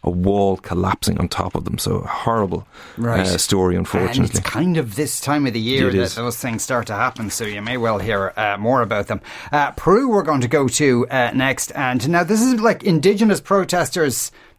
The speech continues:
Speaker 2: Were they holding people t-, to, to ransom,
Speaker 1: Yeah,
Speaker 2: essentially?
Speaker 1: th-, and this is why this stood out to me, because this is new. Uh,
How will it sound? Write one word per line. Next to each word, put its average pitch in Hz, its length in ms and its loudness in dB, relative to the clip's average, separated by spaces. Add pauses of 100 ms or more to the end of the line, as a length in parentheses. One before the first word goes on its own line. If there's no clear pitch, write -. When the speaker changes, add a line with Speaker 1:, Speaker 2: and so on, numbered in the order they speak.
(180)
Speaker 2:
Were 196 80 -6
they 220 120 4
holding 277 380 4
people 196 360 4
t-, - 120 -12 (400)
to, - 100 -12 (200)
to - 160 -2
ransom, 127 560 0
Speaker 1:
Yeah, 117 140 6
Speaker 2:
essentially? 98 320 -2
Speaker 1:
th-, 123 180 4
and 110 160 2
this 117 160 2
is 107 100 -2
why 110 160 4
this 104 160 0
stood 107 220 2
out 110 180 2
to - 80 -2
me, 95 100 2
because 95 240 0
this 110 180 0
is 92 100 2
new. 101 420 4
Uh, 95 180 2